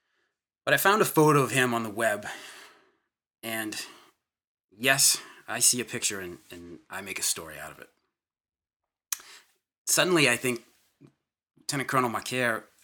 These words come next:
as someone just as resolutely brave as Lieutenant Colonel Émile Driant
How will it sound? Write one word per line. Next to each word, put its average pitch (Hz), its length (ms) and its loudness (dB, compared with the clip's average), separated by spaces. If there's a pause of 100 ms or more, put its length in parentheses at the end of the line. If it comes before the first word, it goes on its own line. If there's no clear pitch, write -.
(340)
as 95 460 -4 (260)
someone 139 580 0 (680)
just 151 380 0
as 131 160 -2
resolutely 120 760 -4 (260)
brave 104 600 -6
as 90 540 -4 (360)
Lieutenant 104 340 -8
Colonel 110 380 -6 (100)
Émile 117 360 -4
Driant 120 420 -4